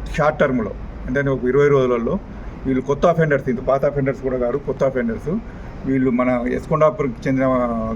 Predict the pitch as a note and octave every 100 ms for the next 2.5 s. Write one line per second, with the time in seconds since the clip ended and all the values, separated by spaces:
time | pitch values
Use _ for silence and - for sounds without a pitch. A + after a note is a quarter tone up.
0 | - - A2+ B2 C3+ C#3+ B2 C#3 C3 B2+
1 | A2+ A2 - - - - - - C#3 B2+
2 | C#3+ D3 C3+ C3